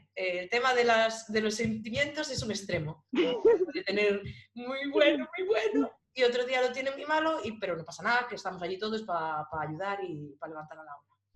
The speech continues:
Speaker 1: Em, defensora de las injusticias, es nuestra defensora. Y en esto yo me identifico muy, mucho contigo, porque yo también lo hago, solo que igual, pues bueno, yo creo que igual por la edad lo hago de forma más calmada, pero tú no, ¿eh?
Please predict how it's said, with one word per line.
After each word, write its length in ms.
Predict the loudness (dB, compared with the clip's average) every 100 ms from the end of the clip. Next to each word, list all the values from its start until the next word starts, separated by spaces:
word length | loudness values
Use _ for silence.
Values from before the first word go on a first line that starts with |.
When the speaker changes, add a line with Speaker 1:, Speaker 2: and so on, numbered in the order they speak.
| _ _ _ _ _ 4
Speaker 1:
Em, 1200 | 6 8 6 4 2 -2 -2 -4 -6 -10 -16 -8
defensora 520 | -2 0 0 -2 -2
de 80 | 2
las 180 | 0 0
injusticias, 840 | -4 -6 -6 -6 -6 -10 -14 _ -10
es 200 | -8 -6
nuestra 360 | -6 -6 -4 0
defensora. 680 | 0 2 0 2 0 0 -4 -16 _ _ _ -2
Y 80 |
en 100 | 0
esto 220 | 0 -2 -4
yo 100 | -4
me 80 | -2
identifico 440 | -6 -6 -8 -6
muy, 220 | -6 -10 -8
mucho 300 | -6 -2 -2
contigo, 340 | -2 -2 -2 -4
porque 200 | -4 -2
yo 100 | -2
también 260 | -2 0
lo 80 | 4
hago, 300 | 4 2 -2
solo 260 | -8 -8 -6
que 80 |
igual, 420 | 0 2 2 0 -10 _ -18
pues 120 | -8
bueno, 240 | -8 -8 -16 _ -16
yo 80 | -8
creo 140 | -8
que 60 | -2
igual 200 | -2 -4 -8
por 160 | -4
la 80 | -2
edad 220 | 0 0 0
lo 100 | 0
hago 180 | 0 -2
de 80 |
forma 440 | -4 -6 -4 -4 -4 _ _
más 180 | -4 0
calmada, 320 | 0 0 0
pero 180 | 0 -2
tú 100 | -2
no, 180 | -2 -2
¿eh? 120 | -6